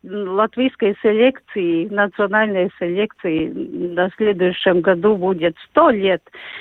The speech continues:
так, я могу сказать, что я половину тоже там уже проработала, и, может быть, какая доля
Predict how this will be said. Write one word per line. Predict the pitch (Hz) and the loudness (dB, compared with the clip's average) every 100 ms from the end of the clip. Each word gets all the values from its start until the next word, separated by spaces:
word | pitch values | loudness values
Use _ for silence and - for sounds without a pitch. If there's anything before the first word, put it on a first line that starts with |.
| - - | -20 -10
так, | - 101 190 180 | 0 2 2 2
я | 196 | 0
могу | 214 202 190 | 2 0 -2
сказать, | 208 208 185 220 226 | -4 0 2 2 0
что | - 185 | -2 0
я | 185 | 2
половину | - 202 196 185 220 254 240 226 | 2 2 2 2 0 2 0 0
тоже | 240 233 214 196 170 | 0 0 0 -2 -2
там | 196 185 | 0 0
уже | 170 165 185 | -2 -2 -2
проработала, | 175 180 170 175 170 220 262 226 208 196 180 | 0 0 0 0 2 2 2 2 2 2 0
и, | 180 | -4
может | 180 208 202 170 | -4 -4 -4 -6
быть, | 175 185 | -6 -6
какая | - 170 208 190 175 | -4 0 2 2 2
доля | 160 220 240 214 175 | 2 4 4 2 -2